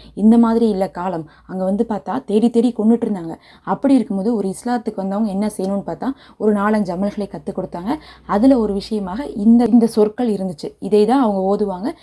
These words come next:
எல்லா கஷ்டத்தின் போதும், எல்லா தேவையின் போதும், மலையேறும் போது கூட இதை ஓதிவிட்டே ஏறுவாங்க. அந்த அளவுக்கு சிறப்பு மிக்கது. இதை நம்ம தேவைகளை நியத்து வச்சு நம்ம அதிக அதிகமாக ஓதி துவா செய்யுங்க.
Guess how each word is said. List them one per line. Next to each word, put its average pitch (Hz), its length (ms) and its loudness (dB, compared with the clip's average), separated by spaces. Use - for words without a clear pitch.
எல்லா 214 340 2
கஷ்டத்தின் 214 460 -4
போதும், 190 320 -2
எல்லா 196 280 -4
தேவையின் 190 500 -4
போதும், 180 300 -4
மலையேறும் 226 560 4
போது 208 220 -2
கூட 220 160 -2
இதை 202 280 -2
ஓதிவிட்டே 214 720 2
ஏறுவாங்க. 175 340 -8
அந்த 208 260 0
அளவுக்கு 214 280 -2
சிறப்பு 196 280 -8
மிக்கது. 165 340 -10
இதை 233 300 2
நம்ம 185 280 0
தேவைகளை 202 500 0
நியத்து 190 340 -6
வச்சு 180 300 -10
நம்ம 196 200 -4
அதிக 226 380 4
அதிகமாக 196 460 -2
ஓதி 185 180 -2
துவா 180 320 -2
செய்யுங்க. 180 240 -6